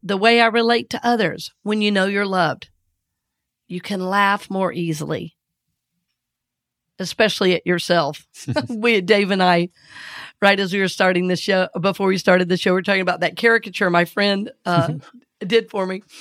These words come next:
It was really fun to have a, a fun image of myself, you know, all these serious, uh, minister images. Uh, so it was really fun to be able to just go, "Oh my God, that's hilarious."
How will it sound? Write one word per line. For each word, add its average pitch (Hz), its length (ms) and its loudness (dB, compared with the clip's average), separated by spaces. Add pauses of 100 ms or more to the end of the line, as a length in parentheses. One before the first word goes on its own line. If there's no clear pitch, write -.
(320)
It 269 80 4
was 254 180 2
really 262 220 4
fun 226 360 4
to 208 80 2
have 190 360 2
a, 175 320 2
a 185 100 -2
fun 240 300 4
image 196 300 -2
of 196 100 -2
myself, 185 460 0
you 190 60 -4
know, 180 100 0
all 185 140 4
these 185 180 -4
serious, 190 680 -2
uh, 160 500 -2
minister 208 800 -2
images. 165 640 -8 (840)
Uh, 190 200 -2
so 208 160 -4
it - 40 -4
was 202 120 -6
really 226 240 2
fun 202 320 2
to 196 80 -4
be 196 180 -4
able 202 260 -2
to 185 100 -6
just 202 260 -12
go, 180 340 0
"Oh 233 140 4
my 208 160 2
God, 196 240 0
that's 175 320 -6
hilarious." 175 920 -4